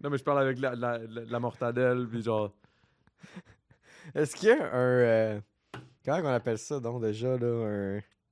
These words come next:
Speaker 2: Eh, ça, c'est un des plats qui me fait le plus rire, ok ?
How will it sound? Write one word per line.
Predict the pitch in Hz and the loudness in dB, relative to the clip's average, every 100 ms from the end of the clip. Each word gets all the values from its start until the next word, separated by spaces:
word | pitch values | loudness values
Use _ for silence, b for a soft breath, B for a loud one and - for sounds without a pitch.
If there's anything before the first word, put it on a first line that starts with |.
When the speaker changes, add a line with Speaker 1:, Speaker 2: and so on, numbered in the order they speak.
| _ _ - | _ _ -10
Speaker 2:
Eh, | 120 | -8
ça, | - | -6
c'est | 170 131 | 2 2
un | 123 | 4
des | 117 | 0
plats | 110 139 | 0 -2
qui | 123 | -2
me | |
fait | 107 113 | -4 -6
le | |
plus | 110 120 113 - | -4 -6 -6 -4
rire, | 107 107 95 | -2 -2 -2
ok ? | 90 101 | -6 -6